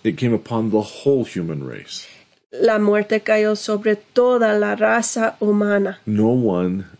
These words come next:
Speaker 1: is exempt.
Speaker 2: Nadie está afuera de eso.
Speaker 1: The only way a man would be exempt of this would be to be born without sin.
Speaker 2: La única manera que, eh, alguien pudiera estar afuera de eso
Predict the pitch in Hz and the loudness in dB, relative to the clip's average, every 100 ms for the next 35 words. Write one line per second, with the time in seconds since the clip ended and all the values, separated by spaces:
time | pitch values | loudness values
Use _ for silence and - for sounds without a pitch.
0 | _ - 92 104 95 92 127 - - - | _ -10 -2 -2 -2 -6 -4 -4 -8 -14
1 | - _ _ - _ _ _ - 220 220 | -20 _ _ -20 _ _ _ 0 2 4
2 | 226 220 220 214 214 - 208 208 202 - | 2 2 2 2 2 2 2 2 2 0
3 | - 208 208 214 202 - 220 208 208 208 | 0 0 0 0 -2 0 2 2 2 2
4 | 208 208 - 180 180 _ _ _ _ _ | 2 0 -4 -6 -8 _ _ _ _ _
5 | - 95 110 117 104 92 98 107 95 82 | -4 -2 0 2 2 2 2 2 2 0
6 | 76 92 92 92 101 98 90 85 95 85 | -2 -6 -6 -4 -4 -4 -4 -4 -2 -4
7 | 87 95 127 156 104 90 82 80 78 - | -4 -4 -4 -2 -4 -4 -10 -6 -4 -6
8 | - 92 - 101 95 - 87 98 82 90 | -6 -8 -4 -4 -4 -6 -4 -4 -2 -2
9 | 98 101 104 104 104 110 - - 139 98 | 0 -2 -4 -4 -4 -6 -4 -4 -6 -8
10 | - - - - - - 220 214 208 208 | -12 -20 -20 -20 -6 0 2 2 2 0
11 | 196 196 202 214 226 240 220 208 202 - | 0 0 0 2 2 2 2 0 -2 -6
12 | - 208 202 196 - - - - 208 208 | 0 2 2 0 -4 -4 -4 0 2 2
13 | 202 214 202 202 214 220 220 214 - 208 | 2 0 2 2 2 2 2 0 0 0
14 | 202 202 - 247 285 247 214 208 - 208 | 2 0 0 2 2 2 2 0 0 -4